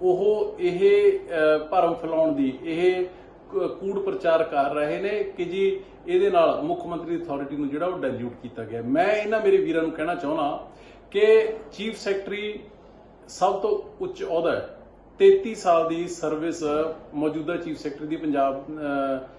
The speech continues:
ਨੂੰ ਰਹੀ ਹੈ। ਤੇ ਇਹਨਾਂ ਅਥਾਰਟੀਜ਼ ਦੇ ਵਿੱਚ ਸ਼ਾਮਲ ਕਿਹਨੂੰ ਕੀਤੇ ਗਏ? ਉਹਨਾਂ ਹੀ ਜ਼ਿਲ੍ਹਿਆਂ ਦੇ ਡਿਪਟੀ ਕਮਿਸ਼ਨਰਾਂ ਨੂੰ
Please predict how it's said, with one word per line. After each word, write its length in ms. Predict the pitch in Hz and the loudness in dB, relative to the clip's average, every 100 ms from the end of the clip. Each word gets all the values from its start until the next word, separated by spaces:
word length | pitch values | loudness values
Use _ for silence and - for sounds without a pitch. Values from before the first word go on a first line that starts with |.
| - - | -12 -2
ਨੂੰ 180 | 147 131 | 0 0
ਰਹੀ 220 | 120 135 | -2 -4
ਹੈ। 160 | 98 - - - - | -4 -10 -20 -20 -6
ਤੇ 80 | 208 | 0
ਇਹਨਾਂ 300 | 208 208 226 | 2 4 2
ਅਥਾਰਟੀਜ਼ 420 | - 196 196 202 | 2 -2 -2 -4
ਦੇ 60 | 202 | -4
ਵਿੱਚ 200 | 202 - | -6 -8
ਸ਼ਾਮਲ 400 | - 127 135 - | -10 -4 -2 -2
ਕਿਹਨੂੰ 260 | 190 196 | -4 -6
ਕੀਤੇ 280 | 185 - 185 | -6 -4 -2
ਗਏ? 160 | 190 185 - | -2 -2 -6
ਉਹਨਾਂ 240 | 196 208 | -4 -2
ਹੀ 160 | 196 190 | -2 -2
ਜ਼ਿਲ੍ਹਿਆਂ 380 | 131 135 180 196 | -2 -2 0 0
ਦੇ 380 | 180 196 202 - - - - | 2 0 0 -4 -16 -20 -12
ਡਿਪਟੀ 380 | 107 147 - 196 | -4 -4 -4 -6
ਕਮਿਸ਼ਨਰਾਂ 600 | 190 196 185 202 202 214 | -2 0 0 -2 0 0
ਨੂੰ 240 | 240 262 | 0 -2